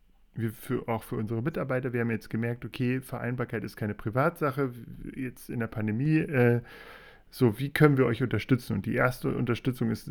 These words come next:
verlässliche Kinderbetreuung. Spürt ihr, dass mehr Unternehmen unterwegs sind und versuchen, eigene Kitas aufzubauen, Betriebskitas aufzubauen und da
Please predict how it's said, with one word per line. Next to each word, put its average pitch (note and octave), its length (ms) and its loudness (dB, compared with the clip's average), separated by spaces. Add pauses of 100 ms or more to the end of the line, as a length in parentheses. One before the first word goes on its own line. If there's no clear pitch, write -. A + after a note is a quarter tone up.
verlässliche A2 600 2
Kinderbetreuung. G#2+ 880 2 (960)
Spürt E3+ 520 6
ihr, F#3+ 220 2
dass C#3+ 380 -4 (240)
mehr C3 580 2
Unternehmen C#3+ 840 0 (140)
unterwegs C#3 520 2
sind C3+ 180 2
und A2+ 260 -2 (140)
versuchen, C3+ 640 0
eigene B2+ 600 4
Kitas D3+ 440 0
aufzubauen, C3+ 880 -4
Betriebskitas C3 800 0
aufzubauen B2 580 -4
und A2+ 200 -4
da B2+ 400 0